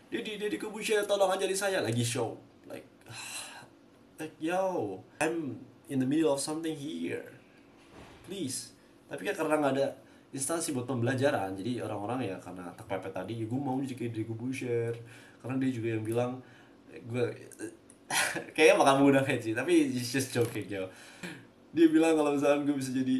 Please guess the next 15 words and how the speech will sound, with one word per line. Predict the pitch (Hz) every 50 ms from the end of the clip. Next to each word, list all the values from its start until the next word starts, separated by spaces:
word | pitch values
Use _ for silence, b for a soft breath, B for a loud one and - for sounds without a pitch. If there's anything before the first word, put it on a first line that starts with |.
| 127
sukses | - 131 - - 139 135 131 131
gitu | 127 120 113
tanpa | 110 113 117 117 117 120 117
kuliah, | 117 123 123 123 117 -
tapi | - - 160
gue | - 165 165 160
nggak | 156 - - 139 131 127 120 135
kuliah | 139 143 147 156
dan | 143 139 139 135
gue | 139 147 147
nggak | 139 127 131
bisa | 135 135 - 110 104 104
gitu | 104 87 - - -
loh. | - - - - - - - - - - - - - - - - - - -
Well, | 294 151 156 330 330 320 294 -